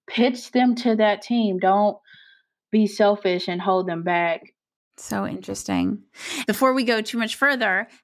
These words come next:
Speaker 2: where can people connect with you? I mean, people need to be following you on Instagram. Hundreds.
Speaker 1: For sure. So
Speaker 2: <laughs>
Speaker 1: Instagram, you can, uh, follow me at,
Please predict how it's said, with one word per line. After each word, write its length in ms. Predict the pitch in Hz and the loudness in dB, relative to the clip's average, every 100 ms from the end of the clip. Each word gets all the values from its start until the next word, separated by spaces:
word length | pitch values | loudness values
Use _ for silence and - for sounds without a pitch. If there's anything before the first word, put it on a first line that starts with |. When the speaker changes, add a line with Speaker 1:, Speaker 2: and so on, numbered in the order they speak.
| - | -6
Speaker 2:
where 220 | 233 277 | -2 -2
can 120 | 320 | -4
people 240 | 302 285 | -6 -8
connect 380 | - 214 214 - | -10 -6 -6 -6
with 180 | 202 - | -20 -12
you? 400 | 175 151 165 208 _ _ _ | -10 -8 -10 -14 _ _ _
I 100 | - | 0
mean, 140 | 220 214 | 0 0
people 240 | 240 214 | -2 0
need 240 | 196 214 | 0 0
to 80 | 196 | 0
be 120 | 180 | 0
following 380 | 185 196 190 180 | 0 2 0 -2
you 60 | 180 | -2
on 100 | 175 | -2
Instagram. 640 | 175 175 - 151 151 156 214 | -4 -6 -4 -2 -2 -4 -8
Hundreds. 460 | - 226 208 170 151 | -2 0 0 -2 0
Speaker 1:
For 140 | 226 | 2
sure. 600 | 226 - 240 233 208 180 | 0 0 2 4 2 2
So 300 | 254 320 294 | 2 2 2
Speaker 2:
<laughs> 40 | - | 2
Speaker 1:
Instagram, 720 | 240 285 247 233 214 214 208 - - | 0 0 0 2 2 0 -2 -10 -4
you 120 | 208 | -2
can, 260 | 208 190 - | 0 -2 0
uh, 160 | 180 | -2
follow 260 | 180 185 185 | 2 0 0
me 200 | 185 180 | 0 0
at, 280 | 175 165 - | 0 0 -4